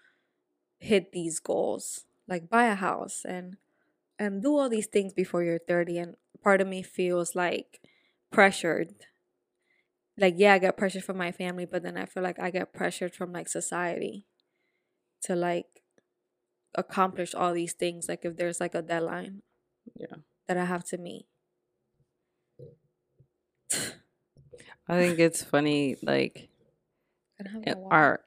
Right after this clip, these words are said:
Speaker 2: our family, like, okay, so I'm one girl out of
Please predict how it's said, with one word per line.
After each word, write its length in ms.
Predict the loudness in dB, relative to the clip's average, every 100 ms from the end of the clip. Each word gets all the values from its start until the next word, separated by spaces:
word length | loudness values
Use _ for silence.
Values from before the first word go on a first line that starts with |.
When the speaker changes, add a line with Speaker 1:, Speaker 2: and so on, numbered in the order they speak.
| 0
Speaker 2:
our 240 | 0 0
family, 800 | -6 -6 -4 -4 -4 -2 -4 -6 -14 _ -6
like, 340 | 6 6 6 2
okay, 340 | 2 6 4 4
so 560 | 2 6 6 6 2 -12 -20 -20 -20 -20 _ 10
I'm 260 | 12 12
one 280 | 10 8 8
girl 300 | 10 12 12
out 240 | 12 10
of 280 | 8 6 0